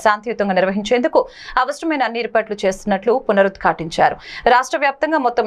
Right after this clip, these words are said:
నలభై ఆరు వేల నూట అరవై ఐదు పోలింగ్ కేంద్రాలు ఉండగా వాటిలో కనీసం యాభై శాతం పోలింగ్ కేంద్రాల్లో వెబ్ కాస్టింగ్ సౌకర్యాన్ని కల్పించడం జరుగుతుందని తెలిపారు. జనవరి నుండి ఇప్పటి వరకు నూట డెబ్బై ఆరు కోట్ల రూపాయల విలువ గల నగదు, మద్యం, ఇతర వస్తువుల్ని గత నాలుగు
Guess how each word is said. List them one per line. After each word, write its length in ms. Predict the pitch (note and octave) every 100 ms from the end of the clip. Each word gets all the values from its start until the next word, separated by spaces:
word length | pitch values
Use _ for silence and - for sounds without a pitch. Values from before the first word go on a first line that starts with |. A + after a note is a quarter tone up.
| G#3+
నలభై 280 | G#3+ A3 A#3
ఆరు 120 | G#3 G#3
వేల 160 | G#3 G3+ G#3
నూట 160 | A#3+ B3+ A3+
అరవై 200 | G#3+ G#3+
ఐదు 120 | G3+ G3
పోలింగ్ 280 | A#3+ C4 C#4
కేంద్రాలు 360 | A#3 A3 G#3+ G3 F#3+
ఉండగా 240 | F#3+ G#3 G4+
వాటిలో 280 | C4+ G#3+ G#3+ G3+
కనీసం 340 | F#3+ G#3+ B3 C#4+ _ - A3+
యాభై 240 | B3 D4 E4
శాతం 260 | D4 C4+ A#3+
పోలింగ్ 260 | A3+ A3 A3
కేంద్రాల్లో 400 | G3+ G3+ G3+ A3+ G3 G3
వెబ్ 180 | A#3+ A#3+ -
కాస్టింగ్ 400 | G3 - G3+ -
సౌకర్యాన్ని 480 | F#3 G3 G#3 A#3 - G3
కల్పించడం 460 | F#3 F#3+ - F#3 F3+
జరుగుతుందని 500 | E3 G#3 G#3 F#3+ A3+ F3+
తెలిపారు. 360 | D#3+ E3+ E3+ - - - - A#3
జనవరి 300 | C#4 F#4 F4
నుండి 180 | D4+ D#4+ D4+
ఇప్పటి 220 | B3+ B3 A#3+
వరకు 180 | A#3 A3
నూట 140 | A3 A#3 A3+
డెబ్బై 220 | G#3 A3+ G#3
ఆరు 120 | G3 G3+
కోట్ల 200 | G3 G3
రూపాయల 260 | F#3+ G#3 G3 G3
విలువ 160 | G#3 A3+
గల 120 | G#3+ F3+
నగదు, 260 | F#3+ C#4 B3 - G#3
మద్యం, 280 | G#3 C#4 - _ - C4+
ఇతర 140 | D4+ D#4
వస్తువుల్ని 400 | B3+ - D#4 B3 -
గత 120 | A3 A3+
నాలుగు 240 | G#3+ A#3